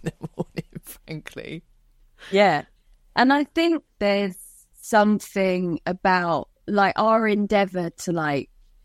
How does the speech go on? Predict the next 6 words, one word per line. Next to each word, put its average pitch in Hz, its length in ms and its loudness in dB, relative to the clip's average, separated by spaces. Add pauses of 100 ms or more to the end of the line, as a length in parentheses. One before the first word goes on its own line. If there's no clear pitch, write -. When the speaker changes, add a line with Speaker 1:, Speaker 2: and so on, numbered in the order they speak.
(140)
Speaker 2:
help 196 400 2
Helen 151 640 -2
tell 180 300 2
this 160 160 -4
story, - 540 -8
because - 320 -10